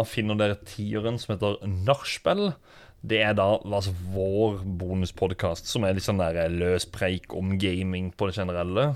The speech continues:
hva vi spiller om dagen og sånt, eller andre temaer. Og så har du som festdeltager, da kan du få Roffelbua. Da er det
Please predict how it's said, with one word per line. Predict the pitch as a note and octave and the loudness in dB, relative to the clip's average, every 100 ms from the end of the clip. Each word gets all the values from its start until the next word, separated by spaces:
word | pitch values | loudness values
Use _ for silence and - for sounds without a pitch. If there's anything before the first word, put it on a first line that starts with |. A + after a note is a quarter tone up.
| - | -4
hva | G2+ F#2+ G2+ | 0 2 4
vi | G2 | 2
spiller | G#2 G2 | 0 0
om | G2+ | 4
dagen | G2+ G#2+ | 4 4
og | |
sånt, | A2 G3+ - - - | 2 2 0 -8 0
eller | G2+ A2+ F#2 | 4 6 6
andre | F#2 F#2+ | 2 2
temaer. | F2+ F#2+ F3+ A#3 - - - - - - | 2 4 2 0 -10 -20 -20 -20 -6 -2
Og | |
så | G2 G2 | 2 4
har | F#2+ F#2 | 6 6
du | F#2+ F#2+ F#2+ | 6 4 2
som | - G2 F#2+ | 0 0 0
festdeltager, | - G2 - G#2 F#2 G#2 G2+ C3+ F3 | 0 -2 0 0 2 4 6 4 4
da | A2+ | 2
kan | G#2+ | 2
du | G2 | 0
få | - G2 F2+ | 0 0 0
Roffelbua. | G2 - - G2 F2 F2+ E2 E2+ | -2 -2 0 0 2 0 0 2
Da | F#2+ | 4
er | |
det | G2 | 4